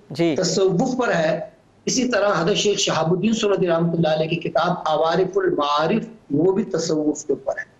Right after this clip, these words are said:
Speaker 1: सुभान अल्लाह।
Speaker 2: और आपने
Speaker 1: माशाअल्लाह।
Speaker 2: उस, उसके, उस किताब के अंदर ये लिखा है कि सूफी वही है कि जो किसी शख्स को, किसी साहिब, अ, तालिब को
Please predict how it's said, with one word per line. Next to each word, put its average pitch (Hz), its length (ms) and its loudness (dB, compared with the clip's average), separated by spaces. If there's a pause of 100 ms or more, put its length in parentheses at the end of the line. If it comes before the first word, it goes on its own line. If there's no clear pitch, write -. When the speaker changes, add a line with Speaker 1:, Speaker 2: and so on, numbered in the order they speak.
(120)
Speaker 1:
सुभान 143 360 -2
अल्लाह। 131 220 0
Speaker 2:
और 185 60 0
आपने 185 380 0
Speaker 1:
माशाअल्लाह। 180 320 0
Speaker 2:
उस, 175 100 -2 (680)
उसके, 208 300 0 (440)
उस 247 220 0
किताब 190 480 0
के 196 80 0
अंदर 175 280 2
ये 165 100 2
लिखा 160 260 -2
है 175 120 0
कि 202 100 -4
सूफी 202 400 -2 (140)
वही 175 260 2
है 285 480 0 (400)
कि 165 80 2
जो 196 240 2 (1120)
किसी 185 260 2
शख्स - 480 -2
को, 214 320 2
किसी 196 680 0
साहिब, 180 520 0
अ, 185 1120 0 (600)
तालिब 208 240 0
को 170 520 0